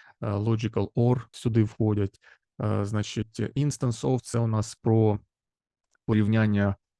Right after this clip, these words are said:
об'єкта зі специфічним, там, з визначеним типом. Ну, про типи ми поки що не говоримо, да, про, ну, ми тільки про примітивні типи говоримо. А потім, е, так звані,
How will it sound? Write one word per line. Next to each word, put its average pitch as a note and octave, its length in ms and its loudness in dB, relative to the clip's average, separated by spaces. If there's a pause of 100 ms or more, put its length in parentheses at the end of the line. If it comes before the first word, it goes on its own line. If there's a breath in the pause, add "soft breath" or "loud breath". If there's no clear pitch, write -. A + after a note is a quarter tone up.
(120)
об'єкта G#2+ 840 2
зі G2+ 140 0
специфічним, - 800 -4
там, G2 260 -4
з F#2 60 -10
визначеним G2+ 520 -4
типом. B2 360 -2
Ну, A#2+ 140 -4
про - 160 -6
типи - 260 -4
ми G2+ 120 -4
поки A2+ 200 -8
що - 140 -8
не B2+ 80 -2
говоримо, D#3 460 -2
да, G#2+ 140 -2
про, G#2 380 -6
ну, G#2 180 -8 (100)
ми A2+ 200 -2
тільки A#2 280 -6
про A#2 160 -6
примітивні G#2+ 520 -2
типи - 280 -4
говоримо. G#2+ 420 -4 (640 soft breath)
А G#2 160 -2
потім, A#2+ 580 0
е, G#2+ 60 -2
так A#2 180 0
звані, A2+ 400 -2